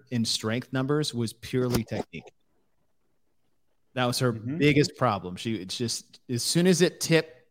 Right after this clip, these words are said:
Speaker 1: towards ninety-five percent, her technique just totally unraveled. And she would just, like, miss a power clean or a shouldered overhead push split jerk thing. And working with Matt and,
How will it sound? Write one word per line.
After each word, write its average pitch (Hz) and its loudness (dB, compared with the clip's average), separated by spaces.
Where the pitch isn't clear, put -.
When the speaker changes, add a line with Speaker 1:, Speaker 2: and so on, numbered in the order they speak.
Speaker 1:
towards 147 4
ninety-five 143 2
percent, 123 -2
her 113 -4
technique 131 -4
just - -10
totally 135 0
unraveled. 101 -6
And 113 0
she - 0
would 117 0
just, 117 0
like, 113 -4
miss 113 -6
a 107 -4
power 117 0
clean 92 -10
or 113 0
a 107 -4
shouldered 113 -2
overhead 110 -2
push - -4
split 123 -4
jerk 107 -6
thing. 95 -8
And 101 -6
working 135 2
with 123 0
Matt 120 2
and, 104 -4